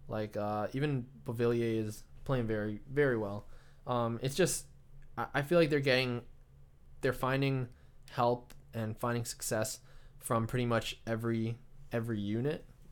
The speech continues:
And that's what they just, they just work as one big unit, and that's what's most important. It's, it's,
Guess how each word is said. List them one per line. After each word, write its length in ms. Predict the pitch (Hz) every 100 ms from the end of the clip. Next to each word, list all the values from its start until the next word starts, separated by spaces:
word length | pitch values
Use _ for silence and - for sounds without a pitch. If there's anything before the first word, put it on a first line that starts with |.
| - - - -
And 140 | 113
that's 260 | 117 123 -
what 360 | 120 113 113 - - 120
they 140 | 135
just, 200 | 135 139
they 100 | 139
just 160 | 135 143
work 180 | 139
as 160 | 135 120
one 320 | 117 117 117
big 240 | 113 113 110
unit, 280 | 110 110
and 100 | 101
that's 180 | 107 -
what's 140 | 113 107
most 220 | 110 104
important. 360 | 98 110 98 101
It's, 140 | -
it's, 200 | 117